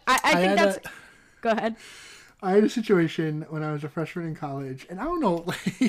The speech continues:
Speaker 2: you can cut any of these stories that you like, <laughs> by the way. But I had a situation where I was out with, uh, my friend Jackie and my friend Drew, and we're at a pizza place, and the, these, these two girls walk in, and Jackie says, like,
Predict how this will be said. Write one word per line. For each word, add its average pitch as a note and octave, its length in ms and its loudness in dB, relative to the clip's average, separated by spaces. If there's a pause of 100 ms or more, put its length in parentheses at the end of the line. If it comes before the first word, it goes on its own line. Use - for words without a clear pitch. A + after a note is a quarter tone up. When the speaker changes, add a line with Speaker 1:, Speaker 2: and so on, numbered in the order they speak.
(500)
Speaker 2:
you E4+ 100 0
can F4 260 -6
cut G3 420 -2
any G3+ 240 2
of E3 120 0
these D#3+ 180 -4
stories D3+ 320 -4
that D#3 100 -4
you D3+ 100 -6
like, D3 460 -8
<laughs> G3 60 -14
by - 80 -12
the E3 100 -8
way. - 240 -4 (1120)
But D#3 320 -2 (100)
I F3+ 100 -2
had G3+ 100 2
a - 20 2
situation A#3 540 0
where E3 360 -4
I E3+ 100 -4
was D#3+ 340 -4
out F3 320 -6
with, D3+ 400 -6 (100)
uh, C#3+ 200 -16 (480)
my D#3 200 -8
friend E3+ 380 -4
Jackie C3+ 680 -8
and C#3 120 -10
my C#3 100 -10
friend C#3 220 -12
Drew, C3+ 320 -10
and B2+ 160 -16 (380)
we're D#3 100 -8
at F#3 80 6
a G3 60 6
pizza F#3+ 320 -4
place, E3 380 0
and D3 220 -10 (420)
the, D3 120 -8
these, C#3+ 360 -8
these D3 220 -10
two A#3+ 120 -2
girls G#3+ 240 -2
walk D3+ 220 -4
in, C#3+ 120 -4
and C#3 100 -8
Jackie C3 240 -14
says, B2+ 220 -18
like, - 260 -20